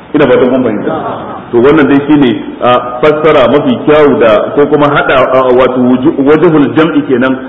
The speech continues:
mafi fitowa fili da malamai suka hada wannan aya. Banda shi kuma akwai wani malamai suna faɗa, amma dai wannan ya fi fitowa. Allah madaukakin sarki ce, "Allahu waliyyul ladzina amanu yukhrijuhum minadh-dhulumati ilan nur."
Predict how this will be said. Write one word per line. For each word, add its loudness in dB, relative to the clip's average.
mafi 0
fitowa 2
fili 0
da 2
malamai 2
suka -4
hada -2
wannan 0
aya. 2
Banda 0
shi -4
kuma 2
akwai 2
wani 4
malamai 2
suna -2
faɗa, 0
amma 0
dai 2
wannan 2
ya -2
fi -4
fitowa. -4
Allah 2
madaukakin -2
sarki -2
ce, 0
"Allahu 0
waliyyul 2
ladzina 0
amanu -2
yukhrijuhum 0
minadh-dhulumati 0
ilan -2
nur." -2